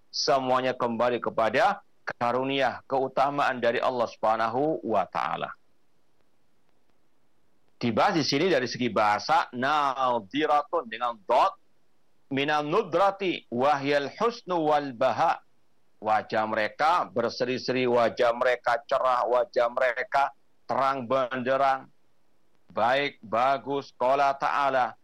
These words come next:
"Wujuhu yawma idzin nadhira." Wajah mereka berseri-seri pada waktu itu. Ai hasanatun bahiyah,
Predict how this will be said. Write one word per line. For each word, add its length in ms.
"Wujuhu 880
yawma 560
idzin 480
nadhira." 640
Wajah 560
mereka 400
berseri-seri 640
pada 240
waktu 400
itu. 80
Ai 240
hasanatun 1040
bahiyah, 560